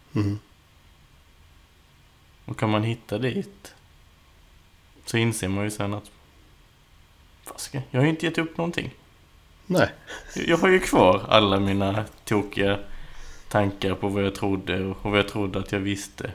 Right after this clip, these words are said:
Speaker 2: Och jag har ju kvar mitt hus och min bil och alla mina vänner, om jag hade varit beredd att ge upp dem också.
Speaker 1: Ja.
Speaker 2: Men skillnaden är att man kanske ser att, ja, men jag har kanske inte någon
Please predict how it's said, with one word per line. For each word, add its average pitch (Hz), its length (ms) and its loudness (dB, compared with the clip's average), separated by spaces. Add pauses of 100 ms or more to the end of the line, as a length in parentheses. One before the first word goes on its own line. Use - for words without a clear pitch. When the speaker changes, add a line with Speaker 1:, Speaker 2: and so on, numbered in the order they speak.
(120)
Speaker 2:
Och 131 120 0
jag 131 80 6
har 135 60 6
ju 139 100 4
kvar 101 240 -4
mitt 90 240 -6
hus 92 280 -6
och 98 60 0
min 95 200 0
bil 92 380 -2
och 95 180 -6 (760)
alla 101 180 4
mina 95 240 4
vänner, 92 520 0
om 101 160 -4
jag 95 60 0
hade 95 240 -2 (180)
varit - 240 -4
beredd 98 200 2
att 95 80 0
ge 95 100 2
upp 95 160 -6
dem 101 180 0
också. - 300 -8 (680)
Speaker 1:
Ja. 98 240 0 (1300)
Speaker 2:
Men 127 680 6
skillnaden 127 540 2
är 127 120 2
att 123 280 -4 (840)
man 127 160 0
kanske 127 280 -2
ser 123 240 2
att, 123 180 0
ja, 139 60 -4
men 131 240 0 (280)
jag 139 100 -2
har 135 100 -4
kanske 139 260 -2
inte 139 240 -2
någon 135 460 0